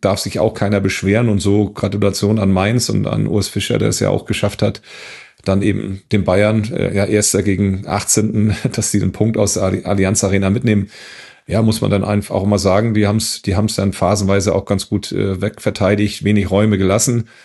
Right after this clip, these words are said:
aber am Ende waren genügend Möglichkeiten da und dann gewinnst du vier, fünf zwei und, äh, keiner kräht groß danach, dass da mal wieder, ähm, Gegentore gefallen sind. Aber sieben an der Zahl nach, von den elf nach, äh, Standardsituationen, ne? Das ist dann schon,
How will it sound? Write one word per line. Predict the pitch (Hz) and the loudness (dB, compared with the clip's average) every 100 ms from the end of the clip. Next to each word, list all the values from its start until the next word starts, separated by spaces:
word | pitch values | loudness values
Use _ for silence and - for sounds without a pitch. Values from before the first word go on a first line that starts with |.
| _ | _
aber | 87 98 | -2 0
am | 101 | 2
Ende | 110 110 | 2 2
waren | 95 107 | 2 2
genügend | 107 104 104 110 | 2 2 2 2
Möglichkeiten | 98 101 95 90 90 87 | 2 0 -2 -2 -2 -2
da | 87 98 | 0 0
und | 87 | -2
dann | 87 92 90 | -2 -2 -4
gewinnst | - 90 98 - | -2 0 0 0
du | 90 | -2
vier, | - 98 | 0 -2
fünf | - 90 | -2 -4
zwei | - - 95 98 95 | -4 0 0 0 -2
und, | 92 87 - - | -4 -4 -6 -6
äh, | 90 85 85 | -4 -4 -4
keiner | - 92 92 87 _ _ | 0 2 2 -2 _ _
kräht | - 101 107 | -4 0 0
groß | - 92 - | 0 0 0
danach, | 90 90 92 - _ _ - - - - | 0 2 0 -4 _ _ -20 -20 -20 -8
dass | - 78 | -4 0
da | 90 | 0
mal | 90 | 0
wieder, | 85 90 90 85 | 0 0 0 -2
ähm, | - - - - 71 - - - | -2 -2 -2 -4 -6 -8 -12 -2
Gegentore | 101 101 - 95 95 | 0 2 2 2 2
gefallen | 90 95 117 | 0 2 2
sind. | 92 | 2
Aber | 87 | 2
sieben | 92 92 120 113 | 2 2 2 2
an | 98 | 2
der | 101 | 2
Zahl | - 104 113 | 2 2 4
nach, | 104 - - - - - | 2 0 -8 -14 -20 -20
von | - 104 | -4 0
den | 101 | 2
elf | 98 104 110 104 | 2 2 2 2
nach, | 98 95 - | 0 0 -2
äh, | 90 95 95 | -2 0 0
Standardsituationen, | - 120 110 90 87 82 90 92 | 0 0 0 0 -2 -2 -2 0
ne? | 110 | 0
Das | 107 | -2
ist | - - | -2 -2
dann | 98 | -2
schon, | - 104 101 | 2 2 0